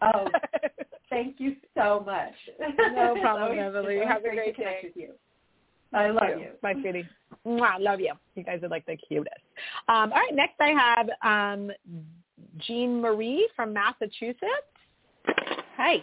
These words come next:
Speaker 3: thank you.
Speaker 1: Hello. Hi.
Speaker 3: Thank you so much. Um, I wanna thank you for all the questions, everybody, because I've learned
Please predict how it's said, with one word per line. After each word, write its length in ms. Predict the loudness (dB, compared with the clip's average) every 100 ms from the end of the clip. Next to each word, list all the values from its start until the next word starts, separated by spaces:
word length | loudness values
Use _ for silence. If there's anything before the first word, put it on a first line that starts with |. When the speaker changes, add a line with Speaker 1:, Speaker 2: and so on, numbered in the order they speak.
| -4
Speaker 3:
thank 180 | -4 -2 0
you. 60 | 2
Speaker 1:
Hello. 300 | 2 2 -2 -6 -2
Hi. 800 | 0 2 0 -2 0 -2 -4 -14 _ _ -20 -20 -20 _
Speaker 3:
Thank 200 | 0 2
you 80 | 2 2
so 140 | 2
much. 220 | 4 2 2
Um, 200 | -2 -2 0
I 160 | 0 0 -8 -4
wanna 240 | -2 0 0
thank 220 | 0 0
you 100 | -4
for 80 | -2
all 220 | 2 2
the 60 | 2
questions, 500 | 0 -2 -2 -6 0
everybody, 560 | 0 0 0 2 2 -2 -8 -20 _ -10
because 260 | -2 2 4
I've 140 | 2 4
learned 240 | 4 2